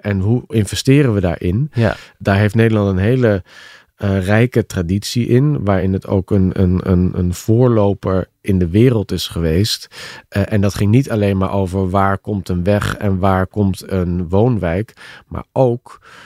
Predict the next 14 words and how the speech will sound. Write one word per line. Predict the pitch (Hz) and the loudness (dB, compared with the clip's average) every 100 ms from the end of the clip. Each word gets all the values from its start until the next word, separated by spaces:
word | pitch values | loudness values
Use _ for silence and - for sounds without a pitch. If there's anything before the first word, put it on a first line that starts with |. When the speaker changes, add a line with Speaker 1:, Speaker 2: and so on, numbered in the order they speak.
| - _ | -20 _
Speaker 1:
hoe | - 110 | 0 0
verdient | 104 104 107 | 2 0 0
iedereen | 107 92 92 | -4 -4 -4
zijn | 90 95 | -2 -2
boterham | 95 117 127 95 87 | 0 0 -2 -6 -4
daar | 87 80 101 139 - - - | -4 -2 -2 -4 -12 -20 -12
en | - 92 | -4 0
hoe | 90 107 110 | 2 2 2
is | 104 90 | 0 -2
het | 95 - | -2 -4
prettig | - 95 - - | -2 -2 -2 -2
met | 95 | 0
elkaar, | 104 - 98 98 98 - | -2 0 2 2 2 0
eh, | 95 87 | -2 0